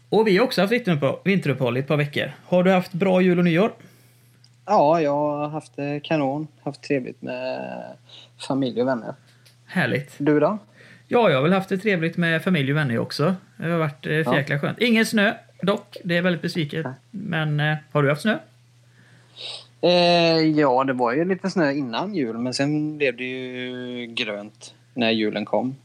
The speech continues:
Speaker 1: Ja, typiskt. Aldrig får man vara nöjd.
Speaker 2: Ja.
Speaker 1: Men jag har sett på,
Speaker 2: Nej.
Speaker 1: jag har på, på Facebook, det tror jag alla andra har också som har Facebook, att det dyker upp så här: "Det här gjorde du för ett år sedan eller två år sedan eller tre år sedan."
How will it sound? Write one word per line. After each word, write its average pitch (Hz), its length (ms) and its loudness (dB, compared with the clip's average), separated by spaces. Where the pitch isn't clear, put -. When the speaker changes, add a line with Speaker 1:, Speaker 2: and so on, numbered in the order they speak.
Speaker 1:
Ja, - 200 -4
typiskt. - 520 -6
Aldrig 160 300 2
får 160 80 -2
man 151 80 2
vara 151 100 4
nöjd. 139 140 4
Speaker 2:
Ja. 151 80 2
Speaker 1:
Men 160 80 -2
jag 160 40 4
har 175 60 4
sett 180 300 0
på, 120 60 0
Speaker 2:
Nej. 160 360 4
Speaker 1:
jag 156 80 4
har 175 140 4
på, 147 340 0
på 160 120 0
Facebook, 165 440 0
det 160 100 2
tror 143 140 0
jag - 60 0
alla 127 160 0
andra 131 180 -2
har 135 120 2
också 139 240 -2
som 143 120 -4
har 135 60 0
Facebook, 117 400 -4
att 117 180 -6
det - 80 -10
dyker 135 340 -2
upp 123 100 -4
så 131 80 -2
här: 120 60 0
"Det 131 80 0
här 147 60 4
gjorde 143 180 2
du 135 100 0
för 143 100 -2
ett 135 200 -2
år 123 120 -2
sedan - 180 -6
eller 127 100 -2
två 135 160 -6
år 117 100 -4
sedan - 120 -8
eller 131 100 -4
tre 220 160 0
år 127 80 0
sedan." - 180 -4